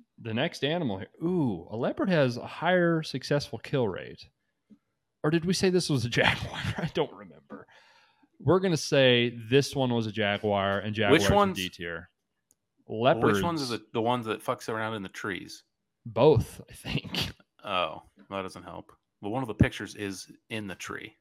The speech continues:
Speaker 2: so
Speaker 1: Mm-hmm.
Speaker 2: that, that was
Speaker 1: We're
Speaker 2: why
Speaker 1: gonna
Speaker 2: I
Speaker 1: say
Speaker 2: was
Speaker 1: ja-, we're gonna say leopards are better than jaguars. I don't know shit about leopards. We're just gonna put leopards.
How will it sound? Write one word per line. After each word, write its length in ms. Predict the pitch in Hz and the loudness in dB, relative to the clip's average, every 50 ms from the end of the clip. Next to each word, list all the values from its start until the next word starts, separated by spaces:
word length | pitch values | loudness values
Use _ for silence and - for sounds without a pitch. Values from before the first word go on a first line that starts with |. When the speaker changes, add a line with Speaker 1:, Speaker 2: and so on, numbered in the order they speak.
| _ | _
Speaker 2:
so 180 | - - - 120 | -12 -4 0 2
Speaker 1:
Mm-hmm. 320 | 120 110 107 113 110 107 | 2 2 2 0 0 0
Speaker 2:
that, 100 | 104 98 | 0 -2
that 140 | 101 95 90 | -4 -6 -6
was 100 | 92 113 | -2 -2
Speaker 1:
We're 60 | 151 | 0
Speaker 2:
why 60 | 170 | 2
Speaker 1:
gonna 120 | 196 190 170 | 2 2 2
Speaker 2:
I 40 | - | 2
Speaker 1:
say 40 | 185 | 2
Speaker 2:
was 100 | 139 117 | 2 2
Speaker 1:
ja-, 140 | 120 117 120 143 | 2 2 2 2
we're 140 | 160 185 208 | 0 0 0
gonna 160 | 240 233 208 | 2 0 0
say 640 | 180 - - 190 170 147 139 131 123 120 113 107 101 - - | 0 0 2 4 4 6 6 6 4 4 2 0 -2 -6 -8
leopards 540 | - 113 117 120 123 - 123 113 110 101 | -8 -4 -2 -2 0 0 0 0 0 -2
are 80 | 101 95 | -4 -6
better 280 | 92 98 95 90 87 82 | -4 -6 -6 -4 -6 -6
than 160 | 80 76 78 | -8 -10 -12
jaguars. 800 | - 78 67 62 - - 65 64 65 64 67 73 80 - - - - | -12 -12 -12 -12 -12 -14 -16 -14 -14 -14 -14 -14 -14 -16 -16 -6 0
I 100 | 131 175 | 2 2
don't 160 | 202 160 127 | 4 4 4
know 80 | 117 | 2
shit 200 | 107 - - 135 127 | 2 2 2 2 4
about 180 | 117 110 101 | 4 2 2
leopards. 380 | 107 113 113 - 127 120 117 - | 2 0 2 2 0 0 0 0
We're 120 | 127 139 | -2 -2
just 220 | 143 135 127 127 - | 0 0 -2 -4 -4
gonna 160 | 113 101 90 | -6 -8 -6
put 220 | - - - - | -8 -10 -10 -4
leopards. 920 | 113 127 135 131 - 131 127 123 120 120 120 117 113 117 113 - - - | -2 -2 -2 0 0 0 2 2 4 2 2 0 -2 -4 -8 -10 -10 -10